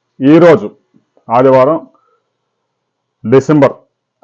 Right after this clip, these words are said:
శ్రీకాకుళం, విజయనగరం, పార్వతీపురం మన్యం, అల్లూరు సీతారామరాజు, విశాఖపట్నం, అనకాపల్లి, ఉభయ గోదావరి, కృష్ణా జిల్లాల దాకా తేలికపాటి వర్షాలు. ఇక తెలంగాణలోని అనేక ప్రాంతాల్లో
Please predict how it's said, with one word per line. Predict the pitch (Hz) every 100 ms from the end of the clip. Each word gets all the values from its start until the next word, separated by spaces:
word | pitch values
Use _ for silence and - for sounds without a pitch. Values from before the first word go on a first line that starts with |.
| _ _ _ _
శ్రీకాకుళం, | 156 175 196 185 185 185
విజయనగరం, | 160 170 170 170 170 123
పార్వతీపురం | 147 151 147 139 143 143
మన్యం, | 147 160
అల్లూరు | 139 139 127
సీతారామరాజు, | 135 127 127 127 127 131 143
విశాఖపట్నం, | 120 127 120 120 120 131
అనకాపల్లి, | 123 117 117 117 120 117
ఉభయ | 120 120
గోదావరి, | 117 117 120 117 117 113
కృష్ణా | 110 - 113 110
జిల్లాల | 110 110 117
దాకా | 135 139 113
తేలికపాటి | 120 127 127 123 127
వర్షాలు. | 127 139 139 147 - _ _ _ _ _ 143
ఇక | 156 151
తెలంగాణలోని | 170 202 196 185 185 180 170 175 175 151 156 160 - _ _ _ -
అనేక | 123 139 131 -
ప్రాంతాల్లో | 135 139 143 143 170